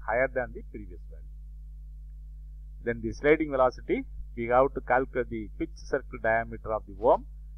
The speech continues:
Q into M X, eleven into one, eleven centimeter,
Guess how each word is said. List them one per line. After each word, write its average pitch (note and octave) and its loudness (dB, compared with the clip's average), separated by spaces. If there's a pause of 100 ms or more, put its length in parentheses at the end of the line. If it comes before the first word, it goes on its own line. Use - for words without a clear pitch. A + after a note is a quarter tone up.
(140)
Q E3 2
into B2+ -4
M A2+ -6
X, A#2 -4
eleven B2 -4
into A#2 -8
one, A#2 -6
eleven A2+ -4
centimeter, A#2+ -2